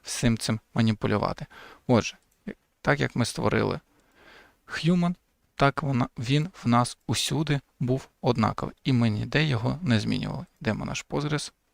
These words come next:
Ага, вибачаюсь.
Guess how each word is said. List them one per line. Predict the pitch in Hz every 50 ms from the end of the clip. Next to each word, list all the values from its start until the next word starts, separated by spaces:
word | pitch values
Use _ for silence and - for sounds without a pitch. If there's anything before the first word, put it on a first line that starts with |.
| _ _ _ _ _ _ _ _ _ _ _ _ _ _ _ _ _ _ _ _ _ _ _ _ _ _ _ _ - _ _ _ _ _ _ _ _ _ _
Ага, | - 92 92 - 120 - _ _ _ _ _
вибачаюсь. | 208 - - - - - 107 - - - - -